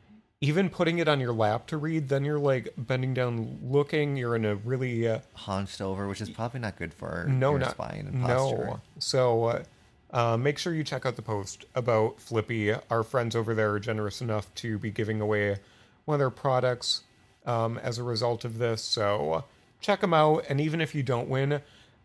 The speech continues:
Speaker 1: put it on your Amazon wish list. They're on Amazon. And, um, find something that works for you. Uh, if someone asks you, "What do you want for your next birthday?"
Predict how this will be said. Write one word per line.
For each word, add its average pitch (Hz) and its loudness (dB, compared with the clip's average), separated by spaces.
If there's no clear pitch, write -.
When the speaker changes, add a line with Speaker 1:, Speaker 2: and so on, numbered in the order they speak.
Speaker 1:
put 170 2
it 190 0
on 202 0
your 190 0
Amazon 185 0
wish 185 0
list. 135 0
They're 139 0
on 190 0
Amazon. 160 2
And, 123 2
um, 113 4
find 135 0
something 151 -2
that 139 2
works 139 -4
for 139 -6
you. 135 0
Uh, 110 4
if 123 0
someone 139 2
asks 135 -2
you, 143 -2
"What 135 -2
do 214 -4
you 208 -2
want 196 -2
for 170 -12
your 156 -2
next 151 -4
birthday?" 143 -4